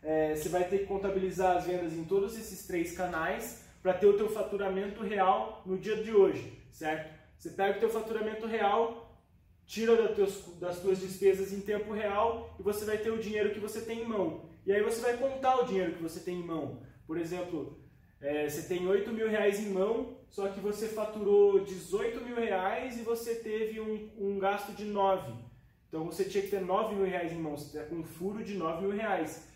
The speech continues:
É importante você fazer esse fechamento de caixa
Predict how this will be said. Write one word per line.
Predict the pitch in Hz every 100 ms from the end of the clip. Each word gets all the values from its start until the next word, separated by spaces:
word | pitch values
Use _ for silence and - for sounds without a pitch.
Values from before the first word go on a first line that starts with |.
| -
É | 156
importante | 175 196 202 240 240
você | 247 233
fazer | 196 180 165 190 185 - - -
esse | 147 196 -
fechamento | 208 196 196 175 170
de | 147
caixa | - 165 175 190 139